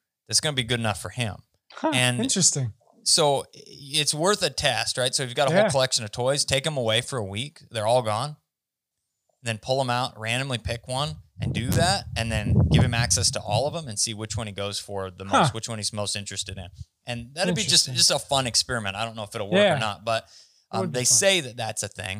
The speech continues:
Speaker 2: Mm-hmm.
Speaker 1: So first and foremost, take all the toys and put 'em away.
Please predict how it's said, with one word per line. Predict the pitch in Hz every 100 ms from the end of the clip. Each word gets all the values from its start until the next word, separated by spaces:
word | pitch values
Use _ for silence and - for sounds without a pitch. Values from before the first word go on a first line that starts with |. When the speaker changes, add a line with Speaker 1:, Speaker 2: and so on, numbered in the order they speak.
| 117
Speaker 2:
Mm-hmm. | _ _ _ _ -
Speaker 1:
So | 107 - - 143 123 120 - _ _ _ _ _
first | - - 190 165
and | 120
foremost, | 151 170 107 -
take | 139 135
all | 127
the | 110
toys | 120 117 110
and | 95
put | 98
'em | 92
away. | 95 -